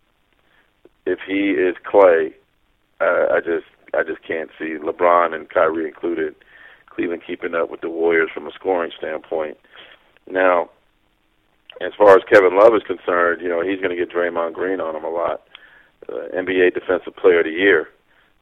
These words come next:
Um, I think Draymond's had some success against Kevin Love. Um, I know that's a really, really tough matchup and a,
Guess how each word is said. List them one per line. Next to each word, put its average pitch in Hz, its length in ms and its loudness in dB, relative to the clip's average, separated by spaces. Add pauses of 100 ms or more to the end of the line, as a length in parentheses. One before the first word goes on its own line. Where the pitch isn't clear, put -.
(100)
Um, 80 260 -14 (300)
I 92 80 -10
think 90 240 -6
Draymond's 90 420 2
had 87 240 2
some - 160 -18
success 92 400 2 (800)
against 90 400 -6
Kevin 92 300 4
Love. 95 280 4 (220)
Um, 82 420 -12
I 78 60 -8
know 82 160 -6
that's 82 220 -2
a 85 40 -6
really, 85 300 0
really 82 220 -2
tough 90 260 0
matchup 87 500 0
and 82 100 -12
a, 80 80 -16